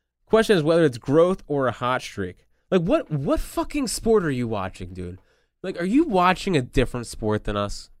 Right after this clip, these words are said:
Seriously. I don't, I don't get it. And then he, and then he goes with one game not greater than whole sample. Fuck off. Like, like,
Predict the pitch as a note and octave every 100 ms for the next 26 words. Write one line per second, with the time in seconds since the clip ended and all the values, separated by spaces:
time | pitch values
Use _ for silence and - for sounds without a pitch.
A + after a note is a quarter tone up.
0 | - - D#3+ F#2+ - - - _ _ _
1 | _ A#3+ D4+ B3+ - _ - B3 C4+ D3+
2 | A#2 A#2+ F#2+ E2+ _ F3 G3+ G3 F3 D#3
3 | C#3+ D3+ D3+ C#3 C#3 B2+ B2 B2 B2+ C#3+
4 | C3 B2+ B2 A#2 A#2 A2 - G#2+ G#2 G2
5 | G2 F#2+ F2+ F#2+ - F2 G2+ B2+ G#3 D#3+
6 | F2+ - - - - - - F3 D#3+ -
7 | - _ _ _ _ _ _ _ _ _
8 | _ _ _ _ - - D#3+ D3 D3+ D3